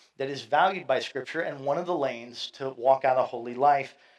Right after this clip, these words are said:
as far as our gender and sexuality. In Matthew chapter nineteen, verse three through nine, Jesus says this, and Jesus, when talking about marriage or any of these issues,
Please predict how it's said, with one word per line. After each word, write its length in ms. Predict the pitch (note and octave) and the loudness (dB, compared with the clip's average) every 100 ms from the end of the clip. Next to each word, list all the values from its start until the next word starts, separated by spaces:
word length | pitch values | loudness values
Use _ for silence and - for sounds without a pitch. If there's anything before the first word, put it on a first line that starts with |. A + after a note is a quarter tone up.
| _ | _
as 100 | B2+ | -10
far 260 | - C#3+ C3 | -2 2 2
as 100 | B2+ | 0
our 120 | A#2+ | -4
gender 480 | A#2 C3+ B2 B2 B2 | -6 -8 -6 -8 -8
and 100 | - | -14
sexuality. 720 | - - - C#3 F3 D3 G2+ - - - _ - | -10 -8 0 6 8 8 4 -12 -20 -20 _ -6
In 160 | D#3+ | 0
Matthew 260 | D#3+ F#3+ G#3 | 6 6 4
chapter 320 | - F3+ F3 | 6 6 6
nineteen, 640 | D#3+ D#3 - D3+ C#3 C#3+ | 0 -2 -4 -10 -10 -8
verse 420 | C3+ C#3+ - - - _ | -2 0 0 -2 -8 _
three 340 | - C#3+ D3 | -10 -4 -4
through 220 | C#3 - F3+ | -4 -6 -4
nine, 480 | C3+ A2 A#2 F#3 - _ _ _ _ _ _ _ _ _ _ _ _ _ _ | 0 0 -4 -10 -20 _ _ _ _ _ _ _ _ _ _ _ _ _ _
Jesus 380 | C3 F#3 F3 D#3+ | -6 -4 -2 0
says 320 | D#3+ C#3+ C3+ | 2 0 2
this, 380 | E3+ C#3+ - - | 2 4 2 -4
and 160 | D#3 D3 | -6 -4
Jesus, 500 | - C4+ A3 F#3+ - | -6 -4 -2 -4 -2
when 360 | D#3+ D#3 D3 - - | -4 -6 -8 -18 -6
talking 420 | - F#3+ G3 D#3+ | 2 4 2 -6
about 440 | C#3 C#3 C3 B2 | 2 4 4 2
marriage 680 | C3+ C#3 D3 D3 C#3+ C3 - | -2 0 2 2 0 -2 -8
or 120 | A#2+ A#2+ | -6 -8
any 160 | D#3 | -6
of 60 | D3 | -6
these 200 | C3+ B2+ | -6 -4
issues, 360 | C#3+ C3+ B2+ | -4 -4 -8